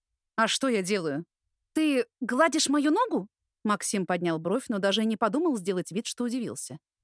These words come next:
"Я? Да ладно, секретарь, тебе кажется". Но мне определенно не казалось. Пальцы Орловского лежали на моей щиколотке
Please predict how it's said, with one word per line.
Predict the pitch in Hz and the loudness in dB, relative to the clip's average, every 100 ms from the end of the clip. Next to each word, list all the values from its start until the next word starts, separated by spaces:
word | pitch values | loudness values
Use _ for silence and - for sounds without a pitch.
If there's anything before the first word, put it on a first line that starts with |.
| _ _ | _ _
"Я? | 202 196 220 202 - | -2 2 2 0 -2
Да | 220 349 | 2 4
ладно, | 359 214 175 | 4 2 0
секретарь, | - 190 240 185 - | -2 -2 0 -2 -2
тебе | - 277 | 0 0
кажется". | 370 302 170 - - _ _ _ - | 2 0 0 -8 -18 _ _ _ -6
Но | 226 226 | -2 0
мне | 208 226 | 2 0
определенно | 302 330 269 294 269 269 | 0 0 0 0 0 2
не | 285 | 0
казалось. | 285 330 214 165 160 - _ _ _ _ - | 0 0 0 -2 -4 -8 _ _ _ _ 0
Пальцы | 214 202 214 | 0 2 0
Орловского | 202 214 285 - 185 | 0 0 -4 -6 -2
лежали | 190 208 311 262 | 0 0 0 0
на | 208 | 0
моей | 214 220 | 0 -2
щиколотке | - - - 208 - - | -4 -6 -2 -4 -4 -10